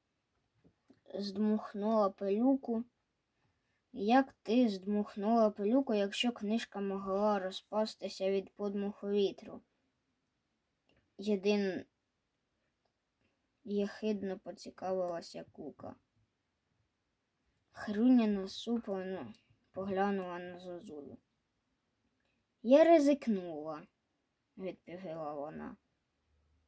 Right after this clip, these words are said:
з притиском. Так ось, у самій середині книжки на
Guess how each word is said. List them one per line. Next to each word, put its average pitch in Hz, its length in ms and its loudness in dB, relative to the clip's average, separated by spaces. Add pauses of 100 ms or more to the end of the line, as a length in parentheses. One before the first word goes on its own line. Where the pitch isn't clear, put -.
(100)
з 196 400 -2 (1200)
притиском. 196 1000 -4 (1200)
Так 247 380 2
ось, - 480 0 (1000)
у 196 100 -6
самій 254 400 6
середині 214 680 4
книжки 240 640 -2 (580)
на 214 320 -2